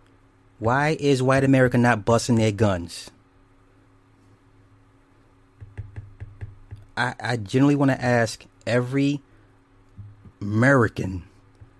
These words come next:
every flag-waving, gun-toting, pickup truck driving, gun rack in the back, I go hunting for elk and deer every hunting season.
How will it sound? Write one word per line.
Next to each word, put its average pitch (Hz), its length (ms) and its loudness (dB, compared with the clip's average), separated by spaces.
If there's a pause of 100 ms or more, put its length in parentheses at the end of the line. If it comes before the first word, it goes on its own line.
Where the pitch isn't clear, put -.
(160)
every 127 280 0
flag-waving, 131 1500 -2
gun-toting, 131 920 0 (380)
pickup - 440 -4
truck 135 340 -4
driving, 123 760 0 (840)
gun 135 300 2
rack 131 340 2
in 131 120 2
the 127 60 0
back, 127 500 0 (1500)
I 120 140 0
go 131 220 0
hunting 131 580 2 (100)
for 123 300 -2
elk 131 340 0 (340)
and 110 240 -4
deer 135 340 4
every 131 380 0
hunting 135 360 0
season. 139 640 2